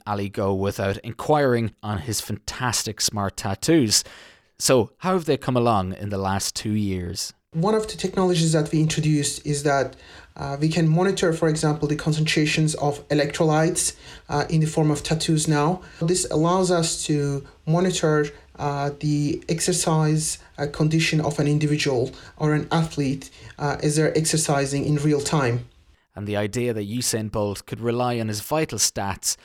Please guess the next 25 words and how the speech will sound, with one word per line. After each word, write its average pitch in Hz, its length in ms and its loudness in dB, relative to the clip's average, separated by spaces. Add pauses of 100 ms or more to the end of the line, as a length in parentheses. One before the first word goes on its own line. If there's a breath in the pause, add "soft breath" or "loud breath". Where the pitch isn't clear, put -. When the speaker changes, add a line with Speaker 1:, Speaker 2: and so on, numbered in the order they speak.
(260 loud breath)
Speaker 1:
from 104 140 -10
his 95 120 -6
very 101 320 -4
fashionable 98 600 -6
tattoo. 101 720 -8 (280)
I 117 140 -4
can 147 160 -6
see 190 220 0
it. 165 200 -6 (640)
And 131 120 0
there's 135 160 2
even 151 200 0
more 135 540 2
that - 220 -6
Ali, 127 380 0 (440 soft breath)
or 101 180 -2
the 98 140 -2
Willy 123 280 2
Wonka 117 320 0
of 107 160 -4
wearable 113 360 0
tech, - 400 -6 (260 soft breath)
has 151 160 -2
been 107 220 -8
developing. 127 560 -4